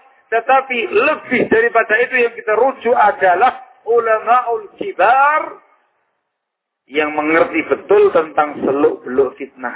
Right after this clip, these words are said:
tadi. Kalau diistilahkan oleh Syekh Muhammad bin Hadi, hafizahullah,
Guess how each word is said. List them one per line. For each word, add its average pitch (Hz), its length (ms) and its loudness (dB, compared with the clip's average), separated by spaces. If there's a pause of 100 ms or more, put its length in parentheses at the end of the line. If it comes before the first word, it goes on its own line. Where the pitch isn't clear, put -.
tadi. - 200 -4 (2000)
Kalau 110 200 2
diistilahkan 120 600 0
oleh 123 240 -2
Syekh 120 120 -6
Muhammad 135 440 -2
bin 113 80 -4
Hadi, 123 440 0
hafizahullah, 117 720 -4